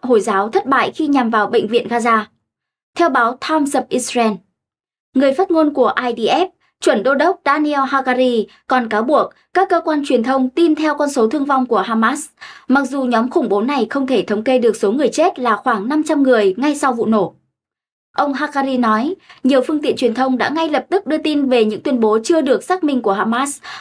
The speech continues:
những lời dối trá của Hamas. Ông nói, "Tôi muốn làm rõ một điều, không thể biết chuyện gì đã xảy ra nhanh như Hamas tuyên bố đã biết."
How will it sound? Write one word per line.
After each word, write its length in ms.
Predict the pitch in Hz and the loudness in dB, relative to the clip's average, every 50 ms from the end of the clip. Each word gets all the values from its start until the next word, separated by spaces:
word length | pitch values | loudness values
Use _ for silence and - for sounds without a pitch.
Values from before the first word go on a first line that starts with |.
| - - | -4 -2
những 220 | 233 220 254 320 | 0 2 4 4
lời 240 | 381 370 320 254 220 | 4 4 4 4 2
dối 240 | 220 247 226 220 247 - | 2 4 2 2 2 0
trá 200 | - 208 190 226 | -4 -4 -6 -4
của 140 | 226 262 | -4 -4
Hamas. 420 | 208 214 214 214 220 226 233 - - _ _ _ _ _ _ _ _ _ _ _ _ _ _ _ _ _ _ | -4 -2 -2 -2 -2 -2 -4 -6 -12 _ _ _ _ _ _ _ _ _ _ _ _ _ _ _ _ _ _
Ông 180 | 262 269 269 254 | -2 0 0 0
nói, 340 | 233 226 214 226 269 349 392 - _ _ _ | 0 0 0 0 -2 -4 -6 -8 _ _ _
"Tôi 120 | - 349 | 2 4
muốn 180 | 339 302 269 254 | 4 4 4 2
làm 180 | 320 330 262 220 | 2 0 0 0
rõ 200 | 233 247 - 349 | 0 0 0 2
một 180 | 330 233 175 | 0 0 2
điều, 360 | 175 220 208 196 185 170 170 - _ _ - | 2 2 4 4 2 0 -2 -8 _ _ -4
không 180 | - 330 294 | -2 0 2
thể 120 | 285 247 202 | 2 2 2
biết 180 | 247 349 403 - | 2 0 -2 0
chuyện 180 | - - 190 226 | 0 -2 -2 0
gì 160 | 233 247 220 | -2 -2 0
đã 200 | 226 208 - 370 | 0 0 0 0
xảy 200 | - 381 320 240 | 0 0 0 0
ra 260 | 262 269 269 277 262 | 0 0 0 0 0
nhanh 260 | 233 247 311 320 311 | 0 0 2 2 4
như 120 | 311 311 294 | 4 2 2
Hamas 420 | 262 269 262 240 262 311 349 - - | 2 0 0 0 0 -2 -2 -4 -2
tuyên 180 | - 277 254 226 | 0 0 2 2
bố 260 | 214 202 202 214 247 - | 2 2 2 0 -2 -2
đã 160 | 214 196 196 | -2 -2 -2
biết." 200 | 208 240 269 | -2 -2 -4